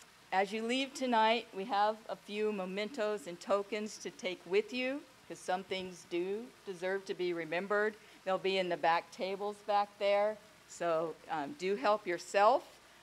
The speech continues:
The recipe for the pecan patties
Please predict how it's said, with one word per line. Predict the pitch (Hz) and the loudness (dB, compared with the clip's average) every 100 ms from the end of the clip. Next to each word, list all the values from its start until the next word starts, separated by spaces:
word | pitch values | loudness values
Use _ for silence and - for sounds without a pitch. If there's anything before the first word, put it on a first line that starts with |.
| - - 160 | -20 -12 -2
The | 175 165 156 | 0 0 0
recipe | 185 208 240 - 196 151 139 143 - - - - | 0 0 -4 -6 -6 -6 -8 -14 -20 -20 -20 -4
for | 202 196 214 220 233 - - | 0 4 6 4 0 -8 -10
the | 190 | -10
pecan | 214 196 190 196 196 | -8 -6 -2 0 -2
patties | 226 180 180 151 143 - - | 0 4 4 2 -6 -10 -16